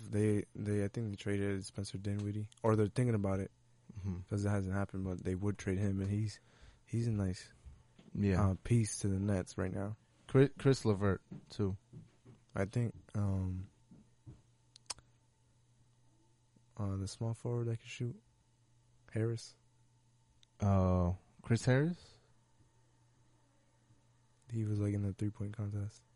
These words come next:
Speaker 2: Oh, I know who you're talking about. I just don't know his name. But yeah, yeah, white boy that can shoot. <laughs>
Speaker 1: <laughs> Uh,
Speaker 2: White boy that can shoot threes.
Speaker 1: he's nice.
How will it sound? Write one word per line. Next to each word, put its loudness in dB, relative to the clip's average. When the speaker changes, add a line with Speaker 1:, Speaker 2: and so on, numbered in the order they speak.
Speaker 2:
Oh, 2
I 2
know 8
who 8
you're 6
talking 4
about. 4
I 4
just -2
don't -2
know 0
his -2
name. -2
But -2
yeah, 4
yeah, 6
white 6
boy 6
that 6
can -2
shoot. 2
<laughs> 10
Speaker 1:
<laughs> 12
Uh, 12
Speaker 2:
White 12
boy 12
that 10
can 4
shoot 4
threes. 4
Speaker 1:
he's 0
nice. 0